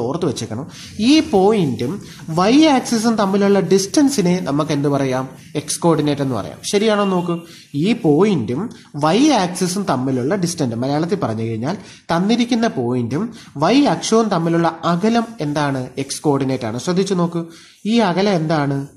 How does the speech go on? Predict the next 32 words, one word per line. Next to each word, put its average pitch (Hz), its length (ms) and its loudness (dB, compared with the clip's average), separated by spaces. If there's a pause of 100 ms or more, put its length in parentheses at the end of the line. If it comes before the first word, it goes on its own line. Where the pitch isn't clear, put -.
(600)
മൂന്നാണ്, 151 400 2 (120)
മൂന്ന് 196 200 4 (120)
യൂണിറ്റ് 170 300 2
എന്ന് 147 140 0
നമുക്ക് 123 280 -2
പറയാം. 92 200 -10 (380)
ആ - 20 2 (140)
മൂന്ന് 190 260 4
യൂണിറ്റ് 185 280 2
എന്ന് 180 100 0
പറയുന്നത് 175 280 2
ഇത് 170 120 0
എക്സ് - 200 -10
കോർഡിനേറ്റ് 160 400 0
അല്ലേ, 113 120 -4 (280)
പക്ഷേ 151 280 -2
ഈ - 100 4
അകലം 180 340 0
ആരും 180 220 2
ആരും 180 220 0
തമ്മിലാ? 165 260 0 (400)
ഈ - 20 2 (160)
പോയിന്റും 180 440 4 (500)
വൈ 139 120 2 (180)
അക്ഷവും 170 380 0
തമ്മിലാണ്. 113 460 -4 (540)
അപ്പൊ 156 180 -6
confusion 170 420 -2
വരരുതേ. 185 300 -2 (340)
എക്സ് - 220 -8
കോർഡിനേറ്റിന്റെ 180 580 0 (380)
മറ്റൊരു 220 360 0